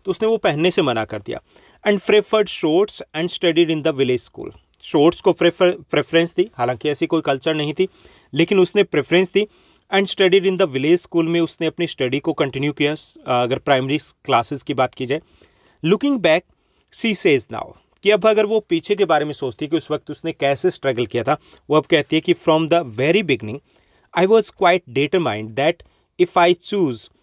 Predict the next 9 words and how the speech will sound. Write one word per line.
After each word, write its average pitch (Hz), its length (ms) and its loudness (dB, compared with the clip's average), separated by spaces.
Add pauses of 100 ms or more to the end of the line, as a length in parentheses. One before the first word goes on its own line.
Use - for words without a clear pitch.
(420)
a 165 60 2 (200)
correct 202 300 0 (140)
and 156 160 -2
a 160 80 4
rational 175 540 0
path, 95 200 -4 (340)
the 165 120 2 (120)
others 151 360 2 (120)
around 139 280 -2